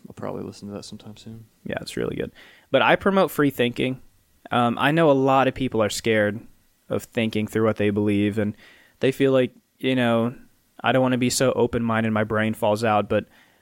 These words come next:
Speaker 2: I wanna be as open-minded as possible. And I want to
Speaker 1: Yeah.
Speaker 2: take in as much information as possible, 'cause I was talking to Amanda the other day,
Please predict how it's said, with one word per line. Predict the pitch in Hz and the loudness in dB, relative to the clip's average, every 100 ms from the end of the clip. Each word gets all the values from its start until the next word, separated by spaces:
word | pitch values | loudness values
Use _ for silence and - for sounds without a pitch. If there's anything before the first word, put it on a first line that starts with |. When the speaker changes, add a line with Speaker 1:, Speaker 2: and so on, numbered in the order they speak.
| - | -4
Speaker 2:
I | 123 | 0
wanna | 170 190 | 2 2
be | 147 | 2
as | 127 | 0
open-minded | - 123 120 120 113 104 | 0 -2 -2 -2 0 -2
as | 101 | -4
possible. | - 104 - - - - - - - | -6 -10 -8 -8 -8 -8 -14 -10 -4
And | 123 | 0
I | 123 143 | 2 2
want | 143 135 - | 2 0 -2
to | - 135 | -2 -2
Speaker 1:
Yeah. | 113 | -2
Speaker 2:
take | 107 156 160 160 | -2 0 0 0
in | 147 | -2
as | 127 | -2
much | 131 123 | -2 -2
information | 131 131 123 117 | -4 -2 -2 -2
as | 113 - | -4 -2
possible, | 117 - 107 | -2 -2 -4
'cause | 107 127 | -2 0
I | 123 | 0
was | - | 0
talking | 135 131 117 | -2 -2 -2
to | 117 | -2
Amanda | 107 110 113 | 0 0 0
the | 104 101 | 2 0
other | 98 | 0
day, | 101 104 98 | 0 0 0